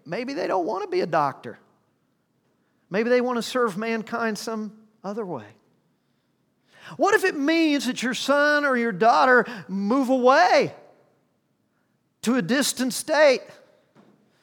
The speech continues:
Our daughter's four hours away now. Her boyfriend's family lives even farther away, and she made the comment to me recently, "I think after we get married, we'll probably live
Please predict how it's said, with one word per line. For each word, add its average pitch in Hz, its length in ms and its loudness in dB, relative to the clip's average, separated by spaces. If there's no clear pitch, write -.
Our 156 140 -4
daughter's 185 360 2
four 196 280 -2
hours 202 320 0
away 247 280 -4
now. 220 360 -2
Her 170 120 -6
boyfriend's 214 520 0
family 208 380 -4
lives 208 300 0
even 233 240 -6
farther 285 640 0
away, 196 420 2
and 160 180 -8
she 202 180 -10
made 202 240 -6
the 196 60 -6
comment 202 460 -4
to 202 120 -8
me 202 140 -6
recently, 208 580 -6
"I 214 120 0
think 359 320 -8
after 294 240 -4
we 254 120 -8
get 240 220 -2
married, 247 340 0
we'll 208 120 -2
probably 214 600 -2
live 202 680 -6